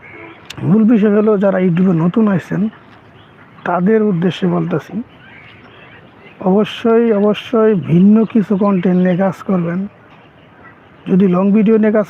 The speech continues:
করেন তাহলে আরও ডিফারেন্ট আপনাদের ভালো হতে হবে, ভালো কনটেন্ট, মানে মানুষ যেসব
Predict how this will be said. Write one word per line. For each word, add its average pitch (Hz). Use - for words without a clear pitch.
করেন 208
তাহলে 196
আরও 190
ডিফারেন্ট 196
আপনাদের 185
ভালো 180
হতে 160
হবে, 139
ভালো 180
কনটেন্ট, 165
মানে 160
মানুষ 180
যেসব 208